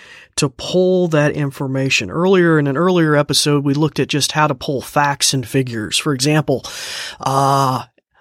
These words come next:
a president's birthday or, uh, their death or, uh, how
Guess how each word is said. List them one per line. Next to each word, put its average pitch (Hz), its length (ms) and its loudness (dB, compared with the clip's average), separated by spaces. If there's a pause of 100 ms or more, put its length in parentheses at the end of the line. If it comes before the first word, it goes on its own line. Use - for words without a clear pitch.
(120)
a 135 60 -4
president's 151 640 0
birthday 135 920 -2
or, 139 640 0 (640)
uh, 139 240 0
their 139 200 2
death 139 560 0
or, 135 600 -4
uh, 131 200 -2
how 147 240 2